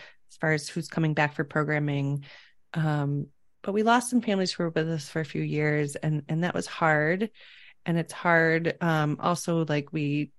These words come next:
had kids tour or families tour that, like,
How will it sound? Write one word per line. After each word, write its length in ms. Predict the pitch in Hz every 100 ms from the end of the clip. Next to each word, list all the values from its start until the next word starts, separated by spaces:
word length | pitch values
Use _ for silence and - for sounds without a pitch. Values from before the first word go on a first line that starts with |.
| -
had 200 | 147 165
kids 280 | - - - -
tour 260 | 285 254 226 214 196 160
or 100 | 165
families 320 | 202 170 170
tour 300 | - 240 208
that, 240 | 196 - -
like, 260 | 165 147